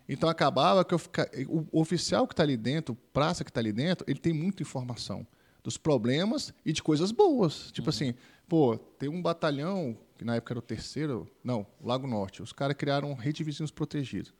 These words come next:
Speaker 2: Vigésimo quarto.
Speaker 1: Cara, um super programa.
Speaker 2: Sim.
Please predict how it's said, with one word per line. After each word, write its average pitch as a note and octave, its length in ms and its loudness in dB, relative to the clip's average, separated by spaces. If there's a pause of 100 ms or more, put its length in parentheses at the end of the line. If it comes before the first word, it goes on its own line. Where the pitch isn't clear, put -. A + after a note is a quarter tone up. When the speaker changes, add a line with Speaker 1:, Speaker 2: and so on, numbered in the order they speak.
(140)
Speaker 2:
Vigésimo A#2+ 280 -2
quarto. F3 180 4
Speaker 1:
Cara, E3 120 4
um - 40 0
super A#3+ 460 2
programa. E3 720 -2 (180)
Speaker 2:
Sim. G#2+ 220 -8